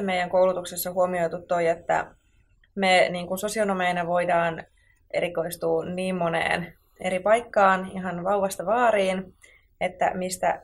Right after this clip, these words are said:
mihin itse sitten niin kuin haluaa mennä. Ja se on huomioitu niin kuin hyvin, että,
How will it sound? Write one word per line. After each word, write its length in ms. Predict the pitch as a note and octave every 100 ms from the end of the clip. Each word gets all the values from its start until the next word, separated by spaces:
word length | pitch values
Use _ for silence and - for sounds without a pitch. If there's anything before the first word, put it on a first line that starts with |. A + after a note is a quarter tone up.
| -
mihin 220 | F#3+ F#3+
itse 200 | F#3+ F#3+
sitten 280 | F#3 F#3 -
niin 100 | F3+
kuin 120 | F#3
haluaa 520 | G3 A3 G3 F3 F#3 - _
mennä. 520 | B3+ E4 E4+ A3 G3+ - _ _ _ _ _ _ _ _ _ -
Ja 140 | G3
se 140 | G#3
on 240 | G#3 G#3 G3
huomioitu 480 | A3 A3 G3+ G3 F#3+
niin 180 | F#3+
kuin 180 | F#3 F#3+
hyvin, 220 | G3 G3 G3
että, 440 | F#3 - F3 E3+